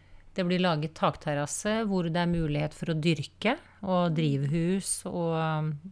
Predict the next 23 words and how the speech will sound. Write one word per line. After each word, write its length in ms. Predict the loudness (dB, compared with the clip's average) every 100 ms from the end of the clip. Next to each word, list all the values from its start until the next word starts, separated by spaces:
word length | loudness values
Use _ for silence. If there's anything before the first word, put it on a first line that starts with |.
| -4
så 220 | 6 8 10
det 100 | 10
er 280 | 10 8 6
igjen, 280 | 6 6 6
eh, 200 | 6 6
den, 300 | 6 4 4
den, 240 | 2 0 0 0
mm, 840 | 0 2 2 2 0 -2 -4 -2
de 100 | 2
har 140 | 2 0
catchet 480 | -2 -6 -4 -4 -4
det 100 | -4
på 100 | -4
en 80 | -4
måte, 280 | -4 -6 -4
for 120 | 0
jeg 160 | -2
tror 240 | 0 0 0
dette 160 | -2
er 200 | -4 -4
i 40 | -6
tiden, 440 | -8 -8 -6 -4
da, 100 | -4